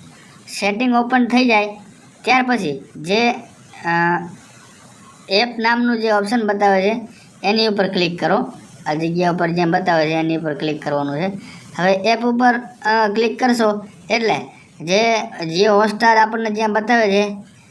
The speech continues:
એની ઉપર ક્લિક કરો, બરાબર? હવે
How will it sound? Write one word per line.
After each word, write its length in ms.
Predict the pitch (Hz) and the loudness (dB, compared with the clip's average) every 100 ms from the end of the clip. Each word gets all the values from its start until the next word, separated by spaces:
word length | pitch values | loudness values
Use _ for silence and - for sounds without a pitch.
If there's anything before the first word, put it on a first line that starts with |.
| - 185 | -10 -4
એની 200 | 202 202 | 0 2
ઉપર 240 | 196 190 | 2 -2
ક્લિક 280 | 170 156 160 | -2 -4 -4
કરો, 160 | 156 220 247 - - - - 165 | -2 0 -2 -8 -20 -20 -14 -2
બરાબર? 280 | 170 202 240 233 - - - - - - - | 0 0 -2 -6 -16 -20 -20 -20 -20 -16 -2
હવે 320 | 202 240 | 2 4